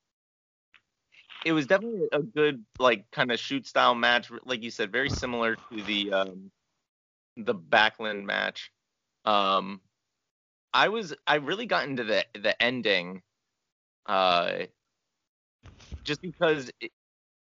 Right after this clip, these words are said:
I, I kinda wish we would see this <laughs> in, in the modern day. Can you imagine if we were, like, reviewing tape and, like, a commissioner was, like,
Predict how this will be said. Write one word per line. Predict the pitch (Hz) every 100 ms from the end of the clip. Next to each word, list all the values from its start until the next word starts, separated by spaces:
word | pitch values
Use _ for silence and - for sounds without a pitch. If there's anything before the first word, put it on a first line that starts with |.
| _ _ _ _ -
I, | 135 -
I | 143
kinda | - 196
wish | 165 180 -
we | 165
would | 147 127 131
see | - - 135
this | 131 196 214 - - - 165
<laughs> | - -
in, | - 135 127 113
in | 131 131 120 117
the | 117
modern | 104 113 131 139
day. | 156 165 170 160 _ _ _
Can | - 165
you | 202
imagine | 165 123 143 156
if | 147 131 127
we | 127
were, | 123 123
like, | 123 120 113
reviewing | 131 127 95 123 135 135
tape | 127 - 107 113 120
and, | 120 107
like, | 101 101 -
a |
commissioner | - - 104 110 - 110 110 113 110
was, | 107 90
like, | 104 95 87